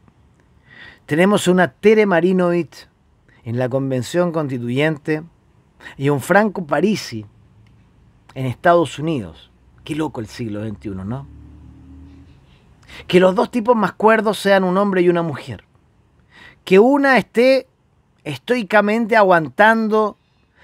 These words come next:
a toda la izquierda radical con toda la presión que ello significa,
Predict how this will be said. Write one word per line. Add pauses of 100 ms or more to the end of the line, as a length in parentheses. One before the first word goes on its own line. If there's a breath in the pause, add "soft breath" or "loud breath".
(120 loud breath)
a
toda
la
izquierda
radical
con
toda
la
presión
que
ello (140)
significa,